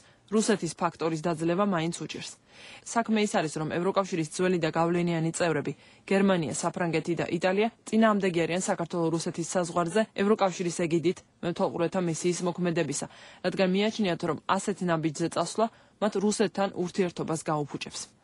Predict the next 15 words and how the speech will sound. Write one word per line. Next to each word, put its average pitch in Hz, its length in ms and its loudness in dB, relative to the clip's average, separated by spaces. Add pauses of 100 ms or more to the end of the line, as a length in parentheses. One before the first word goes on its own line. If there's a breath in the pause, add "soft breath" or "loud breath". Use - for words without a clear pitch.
(180 soft breath)
სწორედ 214 320 0
ამის 214 240 2
თაობაზე 196 400 4
ნინო 202 240 4
ბურჯანაძემ 170 560 0
სამაუწყებლო 160 560 0
კომპანია 156 480 -2
რუსთავიორს 156 560 -2
განუცხადა, 170 480 0
რომ 226 80 2 (120)
ერთადერთი 202 520 0
მეთოდი, 156 320 -2 (320 loud breath)
რაც 175 140 -2 (100)
დარჩენია 170 480 0
რუსეთს, 185 320 0